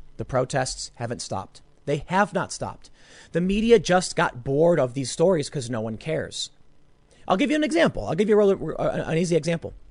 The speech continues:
I did a video on my main channel titled something about, uh, "The left has torn down a statue of Thomas Jefferson."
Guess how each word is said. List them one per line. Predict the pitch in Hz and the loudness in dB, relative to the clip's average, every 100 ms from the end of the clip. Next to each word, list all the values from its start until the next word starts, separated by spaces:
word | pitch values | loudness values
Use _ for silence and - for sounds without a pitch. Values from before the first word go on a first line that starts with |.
| - - - - - - - 151 | -20 -20 -20 -20 -20 -20 -10 -4
I | |
did | 185 220 | 2 4
a | |
video | 175 190 113 | 4 2 2
on | 110 | 0
my | 117 | -2
main | 135 139 | -2 -4
channel | 139 110 - - - - - - - | -4 -6 -12 -20 -20 -20 -20 -20 -6
titled | - 160 160 147 | 2 6 6 4
something | 175 175 | 0 2
about, | 156 143 139 - | 4 6 4 2
uh, | 123 104 98 | 0 0 0
"The | 147 | 0
left | 151 160 170 | 2 0 0
has | 139 | -2
torn | - 143 139 | -2 -4 0
down | 131 | -2
a | 127 | -2
statue | 131 123 123 | -2 -2 -2
of | 117 | -4
Thomas | 104 110 | -6 -4
Jefferson." | 175 165 131 76 | -2 -2 -6 -10